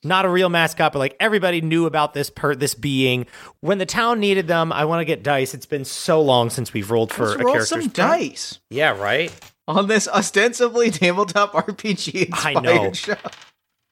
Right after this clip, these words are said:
Speaker 1: All right, I got a five, so they, them. Uh, when the town needed them, you know, they would always rush in and save the day, and everyone, "Yay!" Like, you know, classic hero story, but then would disappear.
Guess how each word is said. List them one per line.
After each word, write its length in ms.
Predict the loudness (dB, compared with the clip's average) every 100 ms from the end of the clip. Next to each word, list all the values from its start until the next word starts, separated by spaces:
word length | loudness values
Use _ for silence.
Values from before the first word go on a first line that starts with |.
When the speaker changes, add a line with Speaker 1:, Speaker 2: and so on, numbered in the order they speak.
| -2
Speaker 1:
All 80 | 0
right, 160 | 2 0
I 120 | 0
got 100 | 0
a 40 |
five, 380 | 0 0 0 -4
so 160 | -6 0
they, 140 | 2
them. 300 | 2 0 -4 -18 -20 -18 -2
Uh, 240 | 2 2 0
when 260 | 0 2 2
the 80 |
town 400 | -2 2 2 2
needed 340 | 0 2 0 2
them, 400 | 0 2 -2 -6 _ -4
you 100 | 0
know, 120 | 0
they 160 | 0
would 140 | 0 0
always 420 | 0 2 0 0
rush 420 | -2 0 0 0
in 220 | 0 0 -2
and 140 | -2
save 380 | -2 0 0 0
the 80 | 0
day, 220 | 2 2
and 80 | 2
everyone, 260 | 0 -2 0
"Yay!" 460 | 0 2 2 0
Like, 160 | 0 0
you 60 |
know, 100 | -2
classic 440 | -2 -2 -2 -2 -4
hero 280 | 0 2 2
story, 480 | 0 -2 -2 -2 -6 -16 _ -2
but 200 | -2 2
then 160 | 0
would 180 | 0 -2
disappear. 720 | -2 -2 -6 -8 -8 -8 -10